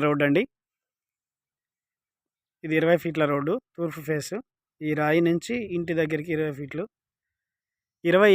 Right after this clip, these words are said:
ఏడు పాయింట్ ఐదు వెడల్పు, ముప్పై మూడు లోతు అండి. ఇప్పుడు కన్‌స్ట్రక్షన్ అవుతుంది. వంద గజాలు తూర్పు ఫేసింగ్, డబుల్ బెడ్‌రూమ్ హౌస్ అండి. నలభై ఎనిమిది లక్షలు ధర.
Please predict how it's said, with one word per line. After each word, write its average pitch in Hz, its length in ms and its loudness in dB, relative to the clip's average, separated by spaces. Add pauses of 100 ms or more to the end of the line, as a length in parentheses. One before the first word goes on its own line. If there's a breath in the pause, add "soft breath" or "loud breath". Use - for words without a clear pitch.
ఏడు 185 140 4 (120)
పాయింట్ 175 280 4 (140)
ఐదు 175 180 4 (140)
వెడల్పు, 165 360 0 (140)
ముప్పై 180 280 0 (100)
మూడు 165 160 4 (100)
లోతు 156 300 0
అండి. 165 180 2 (720)
ఇప్పుడు 170 260 -4
కన్‌స్ట్రక్షన్ 165 520 2
అవుతుంది. 165 300 0 (120)
వంద 160 120 4 (140)
గజాలు 151 380 2 (380)
తూర్పు 175 380 -2
ఫేసింగ్, 180 380 0 (880)
డబుల్ 170 300 6
బెడ్‌రూమ్ 175 380 4
హౌస్ 151 280 0
అండి. 160 200 2 (340)
నలభై 165 420 6 (100)
ఎనిమిది 160 360 4
లక్షలు 175 320 0 (100)
ధర. 147 120 2